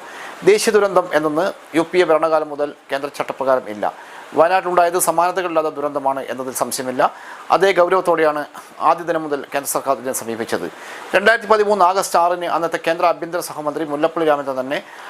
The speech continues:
ലോക്സഭയിൽ വ്യക്തമാക്കിയതാണ്. യു ഡി എഫ് എം പിമാരടക്കം ഇത് ശ്രദ്ധിക്കുമെന്ന് കരുതുമെന്നും വി മുരളീധരൻ പറഞ്ഞു. ആര്യനാട് മുന്നാറ്റുമുക്കിൽ കുടുംബത്തിലെ നാലു പേർ മുങ്ങി മരിച്ചു. കുളത്തൂർ സ്വദേശി അനിൽകുമാർ അൻപത്, മകൻ അമൽ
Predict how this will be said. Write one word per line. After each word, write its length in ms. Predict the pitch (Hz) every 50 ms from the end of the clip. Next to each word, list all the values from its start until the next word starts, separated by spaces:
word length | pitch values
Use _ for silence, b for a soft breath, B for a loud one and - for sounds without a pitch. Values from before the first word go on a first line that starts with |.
| B B B 117
ലോക്സഭയിൽ 480 | 156 185 196 202 - 202 180 185 180
വ്യക്തമാക്കിയതാണ്. 760 | 165 156 156 - 180 175 170 156 - 160 135 123 117 127 - - B B B B B B B 165
യു 100 | 180 202
ഡി 100 | 208 226
എഫ് 140 | - -
എം 100 | 175 170
പിമാരടക്കം 440 | 170 175 175 170 160 156 - 165 156 123
ഇത് 80 | 139 139
ശ്രദ്ധിക്കുമെന്ന് 560 | - 156 143 156 151 156 151 135 135 147 135 - - - -
കരുതുമെന്നും 460 | 139 139 139 151 139 127 139 151 139 - -
വി 100 | 131 147
മുരളീധരൻ 440 | 143 135 131 127 127 120 120 120 104 -
പറഞ്ഞു. 240 | 98 92 87 82 73 - - - - - - - - - - - - B B B B B B B B B B B B B - - - 170
ആര്യനാട് 680 | 165 175 185 196 190 196 190 190 190 202 208 180 175
മുന്നാറ്റുമുക്കിൽ 600 | 180 185 190 190 190 185 190 185 175 - 202 202
കുടുംബത്തിലെ 500 | 190 - 180 180 180 190 185 - 180 185
നാലു 280 | 180 180 175 175 185
പേർ 200 | 185 180 180 175
മുങ്ങി 200 | 170 165 170 170
മരിച്ചു. 320 | 175 170 170 165 165 - 196
കുളത്തൂർ 420 | 196 - - 175 175 175 - 180
സ്വദേശി 400 | 151 - 165 175 175 - - 180
അനിൽകുമാർ 420 | 170 165 170 165 170 170 170 170 151
അൻപത്, 380 | 123 147 160 156 160 165 196
മകൻ 280 | 185 165 156 156 160 160 160 -
അമൽ 260 | 131 151 160 165